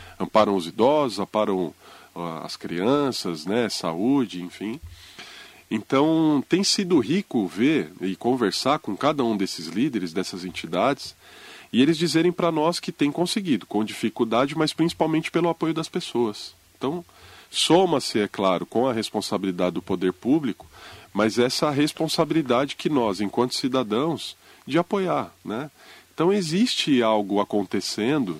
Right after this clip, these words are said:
que talvez nem tenha toda a notoriedade, mas que é muito grande, né? Então, a gente fica, é, é, feliz com essa parte, ao menos, e esperamos que esse seja um legado deixado pela pandemia de que nós não deixemos esfriar,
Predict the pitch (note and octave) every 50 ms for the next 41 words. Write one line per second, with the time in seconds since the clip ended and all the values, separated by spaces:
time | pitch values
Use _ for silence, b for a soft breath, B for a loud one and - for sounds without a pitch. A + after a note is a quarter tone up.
0 | D#2 - - - - A#2+ A2+ G#2 G2 A2 A2 F#2+ F#2 A2 C3 E3+ D#3+ - - C3
1 | C3+ B2+ A#2 G#2 - - - C3 D#3+ E3 C3+ A#2+ A2+ G#2 F#2+ - - G2 F2+ F2+
2 | E2+ D#2+ E2 F2+ A2+ C#3 D3+ C3+ - - - - B B B B B B B B
3 | B B G2+ A#2 C#3+ - - - - - F3+ F3+ G3 G#3 G#3+ F#3+ D#3+ F3+ G3+ -
4 | B3+ G#3 G#3 F3+ B2 F#2 D#2 C#2 - - _ _ _ _ _ _ - E2+ E2+ G#2
5 | C3 D3+ B B B B B B B B B B G2 F#2 F2 - G2 G2 A2 A#2+
6 | B2+ C3+ C3 C3+ C3 A#2+ G#2 A#2+ A#2+ - - - - A#2 - - A#2 A2 F#2+ E2
7 | D2+ - _ _ _ _ _ _ - F#2+ G#2 G2+ G2 C2+ E2+ F2 E2+ E2 D#2+ -
8 | - C3+ B2+ A2+ C3 E3 G3+ G3 - - B2 G#2 G2+ - - G2+ - - F2+ F2+
9 | F#2 F2 - G2+ F2+ F2+ F#2+ A2 C3+ D3+ D3 A#2 A2+ C3 C3+ - - - D3+ C#3+
10 | C#3+ D3+ E3 F3 E3 - - - D3+ E3 E3+ - - F3+ - - - D#3 E3 F#3
11 | F3+ F3+ F#3 F3 F3 E3+ E3 D#3+ B2+ A#2+ A#2 A#2+ B2 A2+ G#2+ G2 - - - -
12 | A2 G2 F#2 - G2+ F#2+ F#2+ - - G2 F#2+ F#2 F#2 F2+ G2 A2 C3 D3 D#3 D3+
13 | D#3 - - D#3+ D#3+ E3 E3 D#3 D#3+ D#3+ D3+ D#3+ E3 E3 E3 F3+ E3+ - - C3+
14 | B2+ C3 C3 B2+ B2+ - - - D3+ D#3 B2 E2+ D2 -